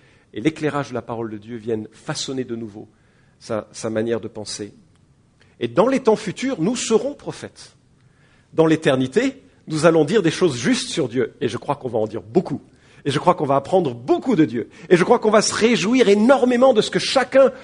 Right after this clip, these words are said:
pourra apporter à l'autre dans la connaissance de Dieu, dans la connaissance du monde, dans le fait de régner sur le monde. Ah oui, mais régner, c'est une autre, un autre aspect. On en parlera quand on parlera de la royauté.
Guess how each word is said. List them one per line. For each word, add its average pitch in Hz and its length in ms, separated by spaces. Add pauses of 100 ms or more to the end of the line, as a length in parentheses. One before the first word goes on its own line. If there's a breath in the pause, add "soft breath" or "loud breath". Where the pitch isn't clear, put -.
(140 loud breath)
pourra 208 320
apporter 247 420
à 190 120
l'autre 254 360 (200 soft breath)
dans 180 80
la 175 80
connaissance 160 420
de 147 80
Dieu, 254 220
dans 220 100
la 160 80
connaissance 143 400
du 131 100
monde, 247 380 (240 loud breath)
dans 165 80
le 165 80
fait 180 180
de 147 120
régner 240 360
sur - 160
le 208 60
monde. 120 100
Ah 151 40
oui, 151 100
mais 127 140
régner, 135 240
c'est 127 240
une 131 100
autre, 123 180
un 123 80
autre 123 160
aspect. 113 300 (220 soft breath)
On 135 80
en 131 60
parlera 120 320
quand 117 180
on 110 40
parlera 107 280
de 107 80
la 104 80
royauté. 104 440